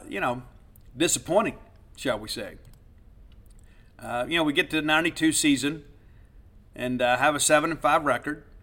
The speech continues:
and, uh, lose to Peach Bowl to North Carolina. We felt like, hey, we're on good,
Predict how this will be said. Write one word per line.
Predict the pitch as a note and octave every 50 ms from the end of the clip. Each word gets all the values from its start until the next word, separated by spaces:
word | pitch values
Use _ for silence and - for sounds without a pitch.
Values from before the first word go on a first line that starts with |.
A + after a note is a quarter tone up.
| - - - - - - - - - - - - - -
and, | A#2+ A#2+ A#2+ A#2+
uh, | A#2+ A#2 A#2 A2+
lose | B2+ C3+ D3 E3+ G3 F#3+ -
to | - D3
Peach | - D#3+ E3 F3+ D3+ - -
Bowl | C#3+ D#3 D#3 D#3+
to | D3+
North | C3+ C3 C#3 C#3+ -
Carolina. | - D#3 D#3+ D3+ C3+ A#2+ A#2+ B2 B2+ C#3 C3+ C3+
We | C3+ C#3+ F3 E3+
felt | - G3 F3+ E3+
like, | E3 D#3+ D#3+ -
hey, | E3+ F#3
we're | F3 D#3+ D3 - D3 D#3 E3 E3
on | E3 E3 D#3
good, | C3+ E3 D#3 C#3+ -